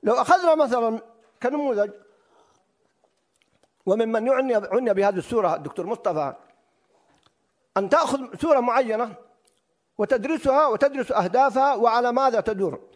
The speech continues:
كثير من الناس، بل ربما أقول من بعض طلاب العلم، لا يقف عند أن كل سورة لها وحدة موضوعية،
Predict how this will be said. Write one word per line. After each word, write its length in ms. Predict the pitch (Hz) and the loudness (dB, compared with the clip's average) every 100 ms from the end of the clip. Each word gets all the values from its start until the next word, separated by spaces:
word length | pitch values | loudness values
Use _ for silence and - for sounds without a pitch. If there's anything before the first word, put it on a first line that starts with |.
| _ _ _ - | _ _ _ -2
كثير 320 | 220 330 381 | 0 0 0
من 180 | 330 330 | 2 2
الناس، 360 | 262 254 202 - _ _ _ _ _ _ _ - | 2 0 -2 -4 _ _ _ _ _ _ _ -4
بل 280 | 202 233 233 | -2 -2 -4
ربما 340 | 302 294 285 | -4 -2 0
أقول 520 | 277 277 330 294 156 - - _ _ _ _ _ _ _ _ _ - | 0 0 0 -2 -2 -8 -18 _ _ _ _ _ _ _ _ _ -8
من 80 | 190 | -4
بعض 200 | 311 330 | -4 -4
طلاب 360 | 339 311 294 | -4 -2 0
العلم، 320 | 262 339 349 - _ _ _ _ _ _ _ _ _ _ _ - | -2 -2 -4 -12 _ _ _ _ _ _ _ _ _ _ _ 0
لا 200 | 311 381 | 2 4
يقف 380 | 370 370 262 | 2 0 -2
عند 260 | 269 269 247 | 0 0 0
أن 260 | 240 262 254 | 0 0 -2
كل 340 | 320 381 330 302 | -2 0 0 0
سورة 240 | 302 247 | 0 0
لها 160 | 247 220 | 2 0
وحدة 260 | 247 185 | 0 -4
موضوعية، 500 | 156 139 123 101 90 | -4 -6 -8 -10 -16